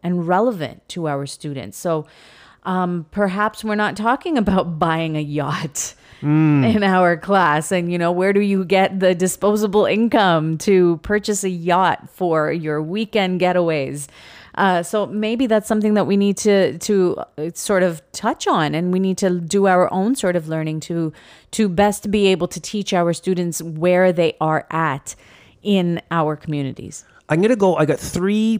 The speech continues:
Speaker 2: pillars.
Speaker 1: Okay, let's hear it.
Speaker 2: Um, so I'm gonna talk about my experience teaching my financial literacy unit this year. And I think collectively, like, as a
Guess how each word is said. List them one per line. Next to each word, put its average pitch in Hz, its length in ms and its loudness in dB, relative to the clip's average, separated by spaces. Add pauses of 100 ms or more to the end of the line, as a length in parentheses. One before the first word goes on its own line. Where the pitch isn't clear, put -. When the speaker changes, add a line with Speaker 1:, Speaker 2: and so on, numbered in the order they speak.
(120)
Speaker 2:
pillars. 110 720 0
Speaker 1:
Okay, 160 320 -8
let's 156 220 -8
hear 147 280 -8
it. - 160 -12
Speaker 2:
Um, 120 460 2
so 135 200 2
I'm 127 120 4
gonna 160 140 2
talk 147 260 0
about 135 200 2
my 120 140 2
experience 131 680 -2
teaching 127 380 0
my 101 160 0
financial 247 600 -2
literacy 220 460 0
unit 220 400 -2
this 190 280 2
year. 120 320 2
And 143 140 2
I 147 80 2
think - 680 -4 (140)
collectively, 151 960 0
like, 120 280 -2
as 113 160 2
a 90 340 -4